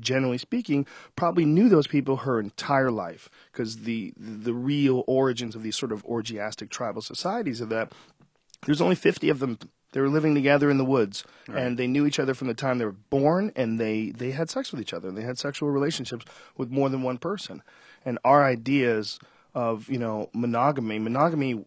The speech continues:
Speaker 1: i-, it's great if it works for you, if it works for you in two thousand thirteen and the corporate world and the legal world, it's great. But if you look at fifty people living alone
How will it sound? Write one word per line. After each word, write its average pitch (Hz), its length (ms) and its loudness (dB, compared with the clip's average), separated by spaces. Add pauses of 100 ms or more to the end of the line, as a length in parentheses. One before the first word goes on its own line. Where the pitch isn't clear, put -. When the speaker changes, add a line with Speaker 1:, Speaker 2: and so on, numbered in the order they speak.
Speaker 1:
i-, 107 240 -8
it's - 180 -12
great 127 400 -4 (500)
if 117 300 -2
it 120 160 -4
works 117 300 -4
for 101 180 -8
you, 113 560 -2 (140)
if 117 200 -8
it - 120 -4
works 117 240 -4
for 110 140 -8
you 117 380 0
in 110 120 -2
two 120 180 -8
thousand 113 460 -8
thirteen 117 760 -8
and 107 280 -8 (100)
the 107 140 -12
corporate 131 440 -4
world 117 600 -4
and 107 360 -6
the 107 80 -6
legal 120 440 -2
world, 120 260 0
it's 104 200 -6
great. 151 340 -2 (100)
But 127 200 2 (500)
if 123 140 -2
you 143 100 2
look 147 240 2
at 113 180 -2 (460)
fifty 143 340 -6
people 104 640 -6
living 120 320 -4
alone 110 720 0